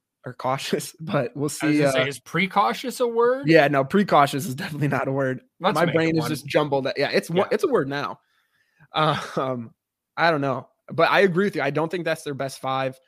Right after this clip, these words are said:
Speaker 1: Um, but the first thing is Bakhtiari needs to be healthy, and then they need to get, they need to get Yosh Napster. And we haven't seen him at right tackle either. So is that really gonna be the answer? I know we have Zach Tom that people were high about in preseason. That's preseason.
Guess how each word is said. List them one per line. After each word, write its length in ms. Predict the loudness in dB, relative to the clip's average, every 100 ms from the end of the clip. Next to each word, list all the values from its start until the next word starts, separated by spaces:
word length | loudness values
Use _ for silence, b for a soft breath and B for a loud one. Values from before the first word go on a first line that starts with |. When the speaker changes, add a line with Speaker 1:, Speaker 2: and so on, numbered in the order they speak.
| _ _ _ -14
Speaker 1:
Um, 440 | -8 -6 -6 -10 -16 _ _ _ _ _ _ _ _ _ -10
but 120 | -8
the 80 | -4
first 300 | 0 0 0
thing 140 | -4
is 80 | -2
Bakhtiari 460 | 0 0 0 -4
needs 180 | -2 -6
to 40 | -6
be 80 |
healthy, 340 | -4 -2 -2 -4
and 100 | -4
then 120 | -4
they 100 | -4
need 160 | -4 -6
to 80 |
get, 240 | -6 -6 -6 _ _ _ _ _ _ _ _ _ _ _ _ -8
they 200 | -8 -6
need 160 | -4 -4
to 60 |
get 180 | -2 -4
Yosh 280 | -2 -4 -4
Napster. 480 | -4 -4 -4 -10 -12 _ _ -6
And 120 | 0
we 100 | 4
haven't 280 | 4 4 0
seen 160 | -4 -2
him 160 | 0
at 100 | 0
right 180 | -2 -4
tackle 320 | -4 -6 -6
either. 280 | -4 -4 -4
So 180 | -6 -4
is 120 | -2
that 200 | -4 -4
really 280 | -2 -2 -2
gonna 180 | -4 -6
be 100 | -6
the 160 | -4
answer? 340 | -4 -4 -4 -4
I 60 |
know 140 | -4 -2
we 100 | -2
have 160 | -4
Zach 260 | -4 -6 -6
Tom 360 | -4 -2 -2
that 160 | -2 -4
people 260 | -6 -6 -4
were 80 |
high 180 | 0 0
about 240 | 0 -2 -4
in 60 |
preseason. 540 | -6 -8 -6 -6 -6 -6
That's 200 | -8 -10
preseason. 640 | -6 -6 -4 -6 -6 -10